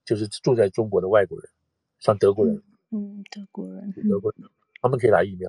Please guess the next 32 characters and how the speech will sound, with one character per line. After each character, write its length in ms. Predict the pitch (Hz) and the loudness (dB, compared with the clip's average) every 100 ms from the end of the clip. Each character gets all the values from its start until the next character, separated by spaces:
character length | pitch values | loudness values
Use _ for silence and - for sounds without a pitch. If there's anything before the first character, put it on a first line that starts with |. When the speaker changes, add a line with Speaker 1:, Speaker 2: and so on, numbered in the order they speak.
| 113 | 0
Speaker 1:
中 180 | 110 151 | 2 4
国 80 | 117 | 2
人 100 | 110 | 4
不 120 | - | 0
能 120 | 90 | 0
打。 180 | - - _ _ _ _ _ _ | -14 -16 _ _ _ _ _ _
Speaker 2:
嗯， 200 | 220 202 190 | -8 -8 -8
嗯， 200 | 196 190 | -12 -12
嗯。 140 | 202 185 | -18 -2
Speaker 1:
那 80 | 170 | 2
还 140 | 180 | 4
有 80 | 202 | 2
什 100 | 165 | 0
么 80 | 117 | -8
人 80 | 123 | -12
可 100 | - | -14
以 40 | _ | _
打？ 120 | - _ _ _ _ _ _ _ _ | -12 _ _ _ _ _ _ _ _
那 100 | 143 | -6
我 60 | 123 | -6
们 100 | 104 | -2
就 100 | 127 | 0
要 60 | |
问 200 | 120 123 101 | 0 -2 -4
还 120 | 120 | -6
有 80 | 92 | -6
人 140 | 90 | -12
什 160 | - 90 | -20 _
么 60 | |
可 100 | - | -16
以 60 | 92 | -12
打？ 180 | - | -12